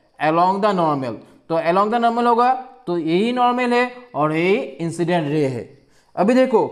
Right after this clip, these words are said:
कितना एंगल है दोनों के बीच में, ज़ीरो डिग्री है। तो from first law of reflection हम बोल सकते हैं कि angle of reflection भी कितना होगा, ज़ीरो डिग्री होगा। तो ज़ीरो डिग्री होगा तो वो कैसे बेक करेगा,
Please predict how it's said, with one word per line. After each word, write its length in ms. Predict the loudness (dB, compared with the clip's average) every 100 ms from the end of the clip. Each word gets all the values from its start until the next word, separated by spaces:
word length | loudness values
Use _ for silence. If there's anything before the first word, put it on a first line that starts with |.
| -6
कितना 280 | -12 -2 0
एंगल 260 | 0 2 2
है 60 |
दोनों 200 | 2 0
के 100 | 0
बीच 240 | 0 0 -2
में, 200 | -10 -12 -20 _ _
ज़ीरो 340 | -6 0 4 4
डिग्री 280 | 2 0 0
है। 160 | -2 -4 -12 -20 _ _
तो 340 | 0 0 0 -8 -20 _ _
from 200 | 0 0 0
first 340 | 2 2 0
law 200 | 0 2 2
of 200 | -2 -8
reflection 520 | -8 -6 -6 -8 -8
हम 120 | -6
बोल 160 | -4 -4
सकते 380 | -4 -2 0 0
हैं 60 | -2 -12 -20 -6
कि 180 | -2 0
angle 400 | 0 0 2 2
of 120 | 2
reflection 540 | -4 -2 -6 -4 -6
भी 60 | -4
कितना 240 | -4 0
होगा, 280 | 2 4 2 0 -12 -20 -12
ज़ीरो 300 | -2 2 4
डिग्री 240 | 2 2
होगा। 260 | 0 0 -2 -8 -20 _ -2
तो 500 | 0 0 -2 -14 -16
ज़ीरो 260 | -4 2 4
डिग्री 220 | 4 2
होगा 120 | 2
तो 120 | 4
वो 80 | 0
कैसे 300 | 0 -6 -4
बेक 240 | -2 -2 0
करेगा, 400 | 0 2 0